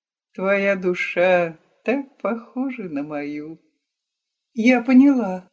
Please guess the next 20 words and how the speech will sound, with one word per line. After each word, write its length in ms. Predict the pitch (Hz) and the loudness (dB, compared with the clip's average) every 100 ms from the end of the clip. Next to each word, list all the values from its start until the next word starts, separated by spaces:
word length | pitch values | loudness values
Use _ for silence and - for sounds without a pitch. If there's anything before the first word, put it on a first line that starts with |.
| _ 196 | _ -2
воскликнула 800 | 190 - 202 208 202 190 180 175 | -2 -4 -4 -4 -4 -2 0 2
Мария 680 | 175 175 214 247 190 139 - _ _ - | 2 2 2 0 0 -4 -8 _ _ -6
и 100 | 320 | 0
рассмеялась. 1160 | 262 233 - 170 165 156 151 151 151 151 - - _ _ _ _ | 2 0 -6 -6 -2 2 2 4 2 -2 -12 -20 _ _ _ _
«Ты 320 | 311 311 262 | 2 4 6
огромный 920 | 233 240 190 226 247 330 330 339 311 | 4 4 0 0 2 2 2 4 4
и 80 | 285 | 4
глупый 640 | 247 262 262 285 262 320 311 | 4 4 6 4 2 0 0
смерч, 840 | - - 370 349 226 156 - - _ _ | -4 -6 0 2 2 0 -8 -20 _ _
который 440 | 302 285 330 294 | 0 2 4 2
похитил 720 | 254 320 285 392 381 240 185 | 4 2 0 -4 -2 0 0
на 180 | 185 190 | 2 0
пляже 500 | 185 190 190 175 180 | 0 0 4 4 2
бедную 580 | 175 240 311 294 220 185 | 0 2 2 4 4 2
девушку 640 | 156 180 180 180 - 180 175 _ | -2 0 0 -2 -2 -4 -4 _
и 80 | 196 147 | -12 -8
чуть 320 | 190 190 - | -6 -4 4
не 120 | 247 | 6
убил 460 | 294 339 285 226 185 | 6 4 2 4 2
ее, 360 | 240 254 269 | 0 0 -2